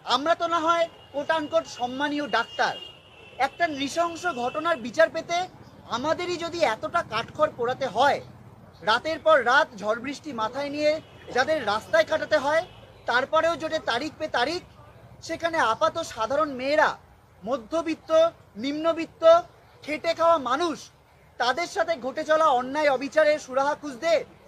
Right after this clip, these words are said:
কোথায় যাবেন? কোন দেওয়ালে মাথা ঠুকবেন? সম্প্রতি টলিউডের একজন হেয়ার ড্রেসার গিল্ডের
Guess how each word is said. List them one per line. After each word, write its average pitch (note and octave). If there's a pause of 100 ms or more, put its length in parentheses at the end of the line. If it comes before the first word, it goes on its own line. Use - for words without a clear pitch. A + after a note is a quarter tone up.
(140)
কোথায় C4
যাবেন? E3 (520)
কোন E4 (120)
দেওয়ালে C4+
মাথা A3+
ঠুকবেন? C#3+ (760)
সম্প্রতি C#4+ (460)
টলিউডের D#4+
একজন D4+
হেয়ার B3
ড্রেসার D4+
গিল্ডের C4+